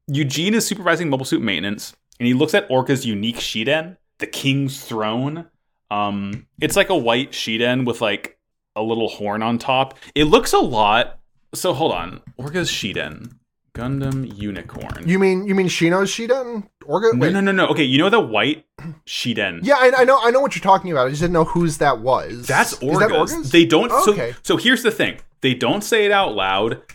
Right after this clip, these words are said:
Speaker 1: I don't think Orga ever fucking pilots it.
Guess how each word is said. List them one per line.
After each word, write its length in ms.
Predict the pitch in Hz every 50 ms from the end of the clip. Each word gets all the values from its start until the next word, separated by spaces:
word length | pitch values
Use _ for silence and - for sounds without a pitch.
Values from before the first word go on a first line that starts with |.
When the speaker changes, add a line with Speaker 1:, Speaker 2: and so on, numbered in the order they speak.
| - - -
Speaker 1:
I 120 | 107 127 131
don't 240 | 139 156 208 226
think 260 | 226 - 240 233 - -
Orga 320 | - 135 127 127 135 127
ever 240 | 117 110 110 131 123
fucking 400 | - - - 123 - - 107 95 -
pilots 580 | - - - - 107 98 90 - - - - 80
it. 180 | 73 - -